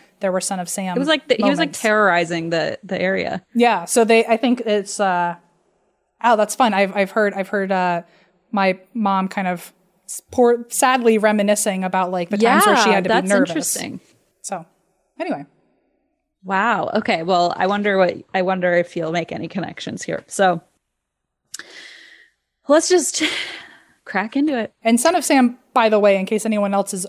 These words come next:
Speaker 1: wary, is a legitimate, actual, uh, criminal. This is not the Grinch two point oh.
Speaker 2: Oh. <laughs> Yeah, Linda remembers him well. <laughs>
Speaker 1: Uh, well, look, I think for generations we all remember the Grinch pretty well, and somehow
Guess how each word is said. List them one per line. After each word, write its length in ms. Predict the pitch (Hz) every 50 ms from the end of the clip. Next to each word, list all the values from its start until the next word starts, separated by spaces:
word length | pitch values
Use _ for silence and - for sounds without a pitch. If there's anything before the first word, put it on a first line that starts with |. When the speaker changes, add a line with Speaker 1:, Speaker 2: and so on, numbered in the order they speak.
| - _
Speaker 1:
wary, 580 | - 190 185 202 196 190 185 180 175 180 185 - _ _ _ _ _
is 180 | 320 349 320 277
a 40 | 311
legitimate, 840 | 277 277 247 208 - 240 233 214 208 196 196 190 185 185 180 - _ -
actual, 760 | 220 202 202 - - - 196 190 185 185 180 180 175 180 180
uh, 520 | 196 185 175 175 175 170 170 170 170 170 170
criminal. 520 | - - - 226 214 202 196 175 170 170 202
This 200 | 202 185 - 220
is 100 | 202 202
not 160 | 208 196 202
the 60 | 208
Grinch 380 | 196 190 180 175 170 - - - _ _
two 120 | - 190
point 220 | - 175 156 143 -
oh. 80 | - _ _ _ _ _ _ _ _ _ -
Speaker 2:
Oh. 480 | 294 277 - 294 - - 523 440 - -
<laughs> 40 | - - - - - - 440 - 330 427 - 339 - 453 494 294 - -
Yeah, 200 | 277 330 330 320
Linda 400 | 311 302 320 359 381 381 381 349
remembers 560 | 311 311 269 254 254 247 226 233 220 208 - -
him 120 | 233 196
well. 300 | 190 190 175 170 175 - 311 -
<laughs> 80 | 269 233 - - - 254
Speaker 1:
Uh, 80 | 285 269
well, 180 | 349 330 285 - 285
look, 220 | 285 254 226 - -
I 120 | - 254 277
think 220 | 277 370 311 277
for 140 | - 302 269
generations 520 | 247 262 254 240 226 247 277 - 220 226
we 100 | 202 214
all 100 | 208 202
remember 240 | 196 196 202 190 190 185
the 80 | 196
Grinch 300 | 190 220 226 226 240 -
pretty 180 | - 220 196 185
well, 300 | 185 185 175 180 185 185
and 160 | 202 202 208 - -
somehow 400 | - 311 277 339 320 254 240 247